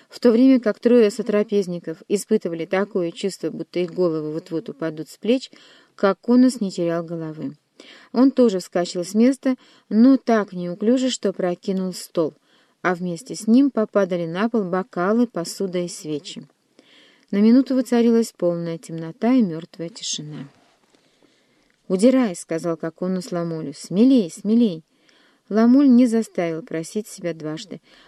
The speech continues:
Он бросился к стене и стал ощупывать ее руками, стремясь попасть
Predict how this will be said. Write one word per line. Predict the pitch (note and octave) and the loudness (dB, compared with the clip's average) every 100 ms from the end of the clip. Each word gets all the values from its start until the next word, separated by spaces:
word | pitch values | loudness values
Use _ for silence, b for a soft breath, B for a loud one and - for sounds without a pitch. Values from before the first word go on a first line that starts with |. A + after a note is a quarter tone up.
| b | b
Он | G#3+ B3+ G#3 | 4 4 6
бросился | G#3+ G#3+ F#3+ - - | 4 2 -2 -10 -12
к | |
стене | - - G3 A3+ C#4 C#4 b b b | -12 -6 0 4 2 0 b b b
и | G#3+ | -4
стал | G3+ G#3+ F#3+ | -2 0 2
ощупывать | F#3 F#3 B3 A#3+ A3+ A3 F3 | 0 -2 -4 0 0 0 -4
ее | E3 F3+ | -6 -6
руками, | F3 - D#3+ D#3 | -6 -6 -8 -6
стремясь | D#3 - F3+ F3+ F3 - | -10 -6 -4 -4 -6 -8
попасть | E3 - G#3+ B3 - | -10 -2 0 0 -8